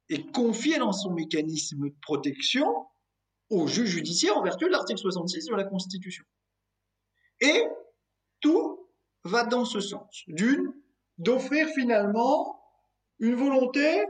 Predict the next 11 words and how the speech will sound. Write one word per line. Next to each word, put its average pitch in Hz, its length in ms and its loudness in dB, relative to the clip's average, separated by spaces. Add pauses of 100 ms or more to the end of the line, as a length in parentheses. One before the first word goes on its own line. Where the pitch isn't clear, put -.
(360)
de 277 360 4 (960)
maintenir 285 1120 2 (140)
le 208 260 4
droit 202 260 4
existant, 156 540 -2 (380)
assurer 277 1000 2
une 190 160 -2
sorte 185 360 0
de 165 80 2
continuité, 254 960 0 (320)
faute 427 640 0